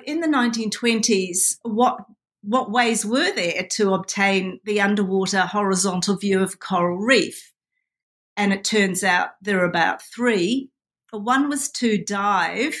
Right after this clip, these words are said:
with a hard hat and air hose, because this was well before the days of scuba. So divers were very much tied to having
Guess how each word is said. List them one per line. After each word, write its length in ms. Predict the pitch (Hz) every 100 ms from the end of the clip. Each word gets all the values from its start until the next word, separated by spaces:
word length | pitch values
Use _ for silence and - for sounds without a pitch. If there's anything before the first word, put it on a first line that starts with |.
| -
with 160 | 190 190
a 80 |
hard 460 | 175 202 196 196 196
hat 440 | - 202 185 - -
and 160 | 175 180
air 240 | 190 202
hose, 440 | 175 170 165 180 -
because 500 | 185 190 180 175 -
this 240 | 254 -
was 180 | 247 196
well 300 | 190 208 202
before 320 | 196 - 196
the 80 | 185
days 340 | 196 185 185
of 80 | 170
scuba. 580 | - - 196 190 180 - - _ _ _ _ _ _ _ _ _ _
So 200 | - 240
divers 720 | 214 247 254 302 240 208 190 -
were 140 | 190
very 280 | 185 185 180
much 300 | 175 - -
tied 480 | - 180 170 175 -
to 100 | 165
having 520 | 185 180 170 175